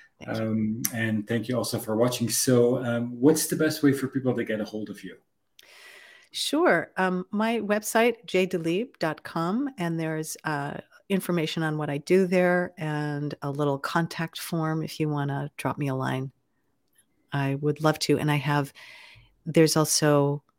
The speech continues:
Speaker 1: a way, if you drop me a line, I will send you a stress relief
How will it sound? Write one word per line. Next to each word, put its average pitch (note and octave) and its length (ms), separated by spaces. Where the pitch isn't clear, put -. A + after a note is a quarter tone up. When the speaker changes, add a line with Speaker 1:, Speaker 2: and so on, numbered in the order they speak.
Speaker 1:
a D#3 80
way, D#3+ 480
if - 140
you D3+ 80
drop E3 200
me E3 120
a D#3+ 80
line, D3 340
I C#3 140
will C3+ 160
send D#3 440
you D3 400
a C3 600
stress - 580
relief D#3 560